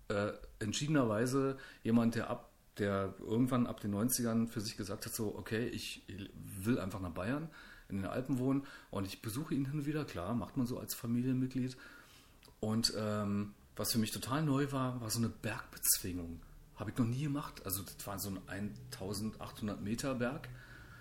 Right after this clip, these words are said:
Sieht erstmal nicht krass aus, aber stell dir vor, du kennst nur Flachland,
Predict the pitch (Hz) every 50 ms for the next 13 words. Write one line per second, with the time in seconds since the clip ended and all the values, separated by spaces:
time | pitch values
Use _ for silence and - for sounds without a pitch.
0 | - - - - - - - - - - 117 117 135 131 - 131 - - 139 123
1 | 127 117 - - - - - - - - - 113 107 - - - - 117 175 196
2 | - - - - 98 101 92 - - - 98 123 135 131 - 131 131 135 131 -
3 | - - - - - - - - - - - - - - 110 101 98 95 98 -
4 | - - - - - - 120 117 - - 131 131 127 - 120 104 - - 147 147
5 | 196 233 -